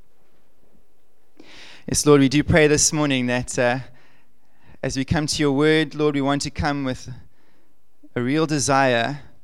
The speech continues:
that pleases you. Lord, worship is not just an expression of songs and words and thoughts, but it's a posture of the heart. And so, Lord, this morning we want to pray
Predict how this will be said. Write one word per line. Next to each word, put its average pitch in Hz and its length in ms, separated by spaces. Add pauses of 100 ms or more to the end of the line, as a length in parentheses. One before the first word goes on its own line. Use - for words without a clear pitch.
(460)
that 120 180
pleases 127 560
you. 110 280 (1800)
Lord, 147 140
worship 151 400
is 151 120
not 147 200
just - 180
an 143 60
expression 135 600
of 117 160
songs 127 640
and 117 380
words 120 560
and 107 160
thoughts, - 640 (760)
but 120 120
it's - 140
a 127 40
posture - 440
of 113 100
the 123 80
heart. - 540 (1120)
And 120 160
so, 135 140
Lord, 131 240
this 127 200
morning 139 300
we 139 100
want 135 200
to - 100
pray 120 560